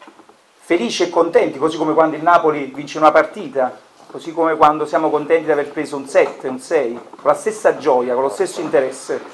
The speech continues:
È una cosa, è una cosa fondamentale.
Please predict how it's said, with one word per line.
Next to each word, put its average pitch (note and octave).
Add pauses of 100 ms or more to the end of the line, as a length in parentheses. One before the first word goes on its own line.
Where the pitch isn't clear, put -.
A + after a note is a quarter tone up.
(1080)
È -
una G3
cosa, G#3+
è F#3
una F#3+
cosa G#3+
fondamentale. E3